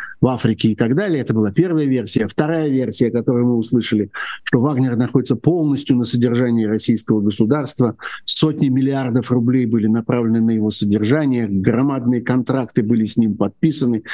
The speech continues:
И вообще все, что проделывает Вагнер, он проделывает на те деньги, которые выдает ему лично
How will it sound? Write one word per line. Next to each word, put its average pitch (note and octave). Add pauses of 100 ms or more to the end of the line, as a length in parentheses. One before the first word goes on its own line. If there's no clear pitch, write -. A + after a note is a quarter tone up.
(260)
И B2
вообще C3+
все, F3
что -
проделывает B2
Вагнер, A2+
он G#2
проделывает A#2 (320)
на B2
те C#3+
деньги, B2+
которые B2
выдает C3
ему A#2
лично A2+